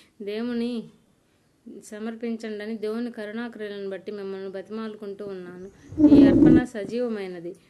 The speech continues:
పవిత్రమైనది, దేవునికి ప్రీతికరమైనది.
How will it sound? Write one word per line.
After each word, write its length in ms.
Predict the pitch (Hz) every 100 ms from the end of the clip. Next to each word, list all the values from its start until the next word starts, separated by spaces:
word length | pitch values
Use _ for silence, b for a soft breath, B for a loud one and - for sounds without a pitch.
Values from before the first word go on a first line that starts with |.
| B 208
పవిత్రమైనది, 840 | 208 233 247 233 190 180 170 170 202
దేవునికి 540 | 202 226 240 226 233
ప్రీతికరమైనది. 1040 | 233 220 226 233 208 190 180 175 170 180